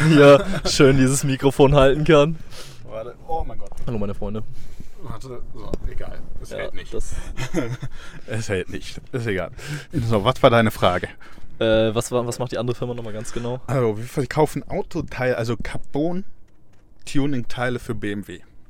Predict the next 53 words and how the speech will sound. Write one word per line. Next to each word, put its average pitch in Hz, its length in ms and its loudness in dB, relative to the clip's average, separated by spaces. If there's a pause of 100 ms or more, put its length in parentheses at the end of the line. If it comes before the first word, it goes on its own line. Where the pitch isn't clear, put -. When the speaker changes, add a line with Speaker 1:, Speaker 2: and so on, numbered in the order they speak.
(1080)
Speaker 1:
Okay, - 140 -12
ich 92 160 -12
hab 98 80 -6 (280)
absolut - 480 0
gar 101 180 2
keine 104 280 -2
Speaker 2:
Carbon? 156 220 4
Speaker 1:
Ahnung 269 180 4
von, 233 160 4 (120)
Speaker 2:
Du 135 100 -8
Speaker 1:
was 131 120 10
Speaker 2:
weißt, 131 60 0
Speaker 1:
kann 156 140 8
Speaker 2:
was 165 60 8
Speaker 1:
ich, - 80 0
Speaker 2:
Carbon - 200 -4
Speaker 1:
naja, 151 240 10
Speaker 2:
ist. 156 60 8
Speaker 1:
ich 143 60 4
weiß, 151 160 8
was 160 120 0
Carbon 143 400 4
ist. 151 380 2
Ich 123 100 2
Speaker 2:
Ja. 98 140 0
Speaker 1:
weiß, - 380 4 (460)
kann 143 140 0
mir 139 100 4
auch 135 100 4
vorstellen, 147 300 2
was 170 100 2
sie 139 60 -4
für 131 120 -4
Teile 143 240 4
verkauft, 131 320 0
aber 123 120 0
ich 123 100 -4
kenn 143 160 0
mich 135 160 -4
halt 127 120 0
auf 127 120 -2
diesem 131 260 -6
Markt 127 260 0
so 120 180 0
zero 123 600 6
aus, 110 480 0 (580)
dass 123 160 4
ich 131 100 2
halt 120 220 6
gar 127 260 10
nicht 143 180 0
einschätzen 127 600 0
kann, 123 380 0